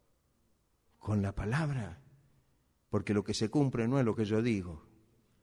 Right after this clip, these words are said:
Lo que se cumple es lo que Dios dice. Y lo que Dios dice está escrito en la palabra del Señor. Y es palabra de Dios, y es palabra de poder. Aleluya.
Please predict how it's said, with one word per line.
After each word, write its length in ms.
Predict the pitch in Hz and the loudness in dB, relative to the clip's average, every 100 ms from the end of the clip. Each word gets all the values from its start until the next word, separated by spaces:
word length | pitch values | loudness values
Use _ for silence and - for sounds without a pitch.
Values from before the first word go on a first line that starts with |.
| _ _ _ _ _ _ _ _ _ _ _ - | _ _ _ _ _ _ _ _ _ _ _ -8
Lo 120 | 101 | -4
que 80 | 104 | -4
se 160 | - | -4
cumple 320 | 98 117 101 101 | -2 -2 -2 -2
es 60 | |
lo 120 | 95 | -2
que 120 | 85 92 | -2 -2
Dios 200 | 98 92 | 0 0
dice. 440 | 101 - 87 76 - - - - - - - - - | -2 -4 -8 -8 -14 -20 -20 -20 -20 -20 -20 -20 -6
Y 80 | 98 | 0
lo 160 | 101 | 2
que 100 | 101 | 4
Dios 240 | 101 110 104 | 4 4 4
dice 240 | 113 - | 2 0
está 140 | 92 | -2
escrito 380 | 101 - 110 101 | 0 2 0 2
en 60 | 98 | 0
la 120 | 92 | 2
palabra 420 | 98 98 107 95 | 2 2 2 2
del 160 | 95 95 | 2 0
Señor. 560 | - 101 110 101 90 80 - - - - - - | 0 2 2 2 0 -4 -10 -20 -20 -20 -18 -4
Y 140 | 101 | 2
es 80 | 110 | 2
palabra 580 | - 107 117 120 107 104 | 2 4 6 6 6 4
de 140 | 101 | 6
Dios, 480 | 104 120 110 92 - | 6 8 8 6 4
y 40 | |
es 60 | 107 | 4
palabra 480 | - 107 120 113 104 | 6 6 8 8 8
de 140 | 104 | 6
poder. 600 | 98 107 107 117 101 87 | 6 6 8 8 6 4
Aleluya. 680 | 95 120 117 123 113 95 85 | 4 6 8 8 8 6 2